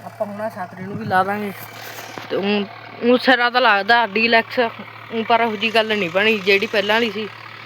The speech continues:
ਤੇ ਦੇਖੋ ਮਿੱਤਰੋ ਕਿੰਨੀ ਸਿਰਾ ਲੁੱਕ ਆਈ। ਹੁਣ ਆਪਾਂ ਬਲੌਗ ਜ਼ਰੂਰ ਪਾਇਆ ਕਰਾਂਗੇ, ਕਿਉਂ ਕੈਮਰਾ ਕੁਆਲਿਟੀ ਵਧ, ਵਧ ਗਈ ਤੇ ਫਾਈਵ ਜੀ ਲਿਆਤਾ ਫੋਨ, ਤੇ ਸਟੋਰੇਜ ਦੀ ਆਪਾਂ ਨੂੰ ਕੋਈ ਸਮੱਸਿਆ ਨਹੀਂ,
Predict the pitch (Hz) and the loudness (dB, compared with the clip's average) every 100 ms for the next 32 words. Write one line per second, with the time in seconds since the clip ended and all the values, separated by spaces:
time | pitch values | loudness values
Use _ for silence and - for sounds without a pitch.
0 | - - - 170 165 - 180 185 - 202 | -18 -16 -12 -8 -8 -6 -4 -4 -2 -6
1 | - 190 180 180 190 185 185 - 202 190 | -2 0 2 0 -4 -4 -6 -6 -2 2
2 | 196 190 - 208 208 - - - 226 226 | 2 2 0 -2 -2 -4 -4 -2 -2 -2
3 | 254 247 240 233 202 214 254 262 277 220 | -2 4 2 2 -6 -10 -10 -4 0 0
4 | 208 220 220 240 226 269 277 - - - | 0 -2 -4 -8 -8 -8 -8 -12 -20 -20
5 | - 208 214 220 233 254 254 247 262 233 | -14 -6 -4 -2 -4 0 0 0 -4 -2
6 | 247 240 247 220 233 240 254 277 226 - | -2 -2 -4 -2 -2 -4 -10 -14 -14 -12
7 | 233 226 220 208 214 220 247 - 247 233 | -10 -4 -4 -4 -8 -6 -6 -6 -6 -8
8 | 240 214 - - - 226 226 214 190 185 | -10 -12 -16 -20 -10 -6 -6 -8 -12 -8
9 | 208 226 214 220 - 208 196 202 202 196 | -4 -4 -6 -10 -10 -12 -12 -12 -12 -16
10 | - 196 190 | -14 -14 -14